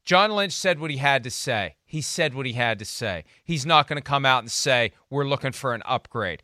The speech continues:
He's not gonna say that, because then you undermine your guy before you get your upgrade. And you also undermine your ability to get an upgrade. You have to play it cool. You have to, like, he, act like he's our guy. He's due to make twenty-five million this year, Chris.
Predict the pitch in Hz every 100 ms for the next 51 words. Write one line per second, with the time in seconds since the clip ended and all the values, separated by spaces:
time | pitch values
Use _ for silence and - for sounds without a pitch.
0 | _ - 165 147 147 - 135 127 - 180
1 | 160 117 85 - _ - 175 - 175 143
2 | 175 165 156 180 175 151 143 139 135 127
3 | 127 117 113 - _ 196 170 - 180 170
4 | 156 147 143 123 156 156 208 247 - 147
5 | 123 143 185 196 220 226 208 185 185 185
6 | 185 190 196 165 208 214 214 214 226 247
7 | 196 180 175 170 208 214 - 226 233 226
8 | - 247 233 147 - _ - 208 214 208
9 | 208 - 208 175 196 208 214 190 208 190
10 | 196 190 196 226 175 - _ 233 254 233
11 | 226 226 - 226 240 254 240 226 254 254
12 | 214 196 - 196 - 240